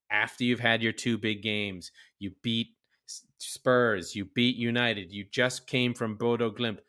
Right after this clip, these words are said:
So that's Europa League I haven't covered. They did play Bodo Glimt in the Arctic Circle. Really cool game, really fun game. I like Bodo Glimt. Uh, but we'll see what Arsenal can bring versus Leeds. Leeds, you know, are, are plugging along. They're not in any great shapes. They're not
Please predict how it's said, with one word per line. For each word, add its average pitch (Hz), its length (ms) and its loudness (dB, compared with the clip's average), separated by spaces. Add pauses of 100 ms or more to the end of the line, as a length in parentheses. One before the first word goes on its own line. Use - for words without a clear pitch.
So 101 180 -4
that's 107 220 -6
Europa 107 320 -4
League 98 200 -4
I 98 60 0
haven't 90 220 -4
covered. 95 280 -6 (240)
They 120 80 2
did 131 260 0
play 113 160 0
Bodo 98 340 -2
Glimt 92 280 -6 (120)
in 92 140 -8
the 92 140 -6
Arctic 90 300 -6
Circle. 90 420 -10 (220)
Really 120 260 4
cool 107 180 -2
game, 95 240 -2
really 107 180 -2
fun 90 220 -8
game. 82 160 -8
I 117 80 0
like 107 220 -2
Bodo 85 180 -4
Glimt. 82 220 -10 (340)
Uh, 92 240 -2 (340)
but 120 200 2
we'll 110 80 -4
see 135 560 2 (140)
what 131 280 2
Arsenal 120 400 -2
can 104 200 -10
bring 117 300 0
versus 101 380 -4
Leeds. 113 400 0 (440)
Leeds, 147 720 6
you 175 100 0
know, 139 160 8
are, 135 340 6
are 123 80 4
plugging 139 400 4
along. 120 380 4
They're 117 140 2
not 120 380 2
in 123 140 0
any 117 340 2
great 117 280 2
shapes. 117 400 0
They're 110 100 -2
not 113 240 -2